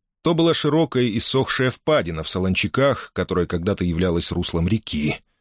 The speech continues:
Её покрывала короткая и жёсткая, очень скользкая осока. Как всегда в это время года,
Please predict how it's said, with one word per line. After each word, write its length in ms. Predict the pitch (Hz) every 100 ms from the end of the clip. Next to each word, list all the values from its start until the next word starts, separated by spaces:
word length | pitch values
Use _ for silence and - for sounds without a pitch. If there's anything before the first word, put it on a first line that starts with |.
| _
Её 200 | - 71
покрывала 480 | 65 - 87 87 90
короткая 540 | - 82 107 123 - 92
и 80 |
жёсткая, 720 | 87 90 131 - - 104 98 82
очень 300 | 90 - 92
скользкая 560 | - - 98 - 98 90
осока. 680 | - - 101 71 - 76 - _ _ - - _
Как 200 | 165 -
всегда 360 | - 151 170 165
в 40 |
это 180 | 156 139
время 280 | 131 135 120
года, 560 | 120 160 139 131 87